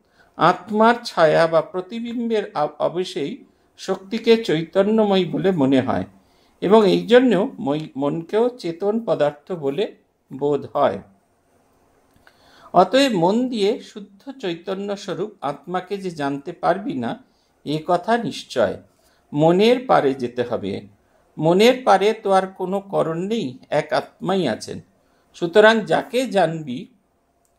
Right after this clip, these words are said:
সুতরাং যাকে জানবি সেটাই আবার করণ স্থানীয় হয়ে দাঁড়াচ্ছে। কর্তা, কর্ম, করণ এক হয়ে দাঁড়াচ্ছে।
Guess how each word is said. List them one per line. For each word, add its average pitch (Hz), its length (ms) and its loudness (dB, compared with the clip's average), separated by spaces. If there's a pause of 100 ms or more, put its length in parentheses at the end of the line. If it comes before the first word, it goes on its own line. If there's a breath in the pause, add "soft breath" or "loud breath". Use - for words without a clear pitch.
(2000 soft breath)
সুতরাং 233 460 6
যাকে 175 400 0
জানবি 175 440 -2
সেটাই 180 480 -4
আবার 156 400 -2
করণ 165 480 -4
স্থানীয় 175 500 -6
হয়ে 139 220 -6
দাঁড়াচ্ছে। 113 600 -8 (520)
কর্তা, 208 600 4 (100)
কর্ম, 156 460 -4
করণ 127 540 -6
এক 185 340 0
হয়ে 151 160 -4
দাঁড়াচ্ছে। 107 580 -8